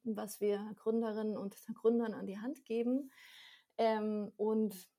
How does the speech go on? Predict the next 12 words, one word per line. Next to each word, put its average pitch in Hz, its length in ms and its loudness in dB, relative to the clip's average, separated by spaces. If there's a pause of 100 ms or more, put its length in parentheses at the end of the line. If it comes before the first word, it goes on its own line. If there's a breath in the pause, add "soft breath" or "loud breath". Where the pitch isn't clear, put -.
(160)
wo 226 200 2
sie 220 220 2
sich 208 200 -4
quasi 202 360 -4
von 254 200 -2
der 247 140 -2
ersten 214 340 -4
Idee 220 440 -2
bis 233 240 -6
zur 220 120 -10
Finanzierung 240 840 -4
in 214 460 -4